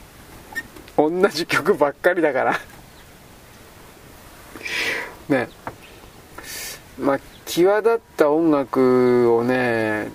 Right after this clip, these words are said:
出して売る、打って逃げる、逃げ切り。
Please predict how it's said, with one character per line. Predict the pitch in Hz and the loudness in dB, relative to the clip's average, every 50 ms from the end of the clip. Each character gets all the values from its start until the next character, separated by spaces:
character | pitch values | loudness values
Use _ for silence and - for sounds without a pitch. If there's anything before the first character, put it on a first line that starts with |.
| - - - - - | -14 -16 -16 -12 -4
出 | 123 135 151 156 | 0 0 0 0
し | - - | -4 -2
て | - 131 | 0 2
売 | 123 110 107 - - | 2 2 0 -2 -2
る、 | 135 131 131 139 - - - - - - - - 127 131 131 127 120 - - - - - | 0 2 2 2 0 -2 -8 -16 -20 -20 -14 -8 -4 -2 -2 -2 -2 -2 -4 -6 -4 -2
打 | - 175 | 0 0
っ | 175 | 0
て | - - 165 143 | 0 0 0 0
逃 | 127 127 135 | 2 2 4
げ | 151 170 160 | 4 4 2
る、 | 139 110 - - | 0 -2 -4 0
逃 | 131 151 | 2 2
げ | 165 175 170 | 4 4 2
切 | - - 165 | 2 0 2
り。 | 143 143 139 131 | 2 2 0 0